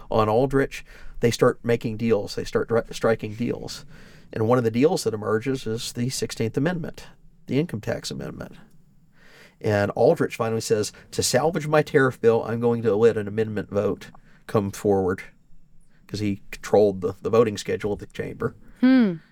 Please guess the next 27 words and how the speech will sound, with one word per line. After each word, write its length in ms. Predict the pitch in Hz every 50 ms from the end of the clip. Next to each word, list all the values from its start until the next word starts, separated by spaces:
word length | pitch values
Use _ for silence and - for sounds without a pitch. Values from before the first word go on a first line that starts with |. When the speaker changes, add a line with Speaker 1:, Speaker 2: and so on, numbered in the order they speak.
| _ _ _
Speaker 1:
Uh, 360 | - 98 98 98 98 101 107 90 -
and 140 | 104 104 104
then 80 | 101
all 280 | 95 - 107 113 120 139
the 80 | 127 113
free 200 | - - 147 143
traders 640 | - - 123 113 110 113 117 117 113 110 - - - -
plus 220 | - 110 101 -
this 320 | - 107 104 - - - -
resur-, 460 | 101 107 101 - 123 117 117 - -
uh, 40 | -
insurgent 640 | 110 - 110 104 98 - - 117 123 120 127 117 -
group 300 | - 113 107 113 113 -
of, 180 | - 107 104 -
uh, 40 | 113 104 95
of 160 | 82 101 107
Republicans, 720 | 107 98 - 113 123 135 143 - - 101 107 117 - - - - - - - - - - - - -
uh, 440 | - 107 104 98 95 95 95 98 95 98 - - - -
had 220 | - - 120 117 113
enough 240 | 113 117 117 107
votes 280 | - 117 123 143 - -
to 100 | - -
carry 280 | - - - 107 107 107
the 120 | 104 113 139
income 220 | 185 190 - 104
tax 280 | 101 110 101 - - -
amendment. 440 | 104 107 104 104 107 107 113 -